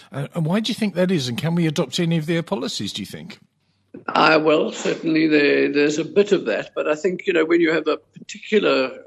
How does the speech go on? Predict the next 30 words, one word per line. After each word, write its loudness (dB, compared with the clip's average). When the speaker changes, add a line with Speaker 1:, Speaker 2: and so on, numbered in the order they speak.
Speaker 2:
um, -4
item, -4
and -2
we're, 0
here -2
we're 2
talking -4
diamonds, -2
and 0
it's 0
been 2
operating 0
for 0
a 2
number 4
of 0
years. -4
So -8
I -4
just -6
think 2
that -2
many 2
people 0
in 2
South 0
Africa 0
have 2
actually 0
missed 0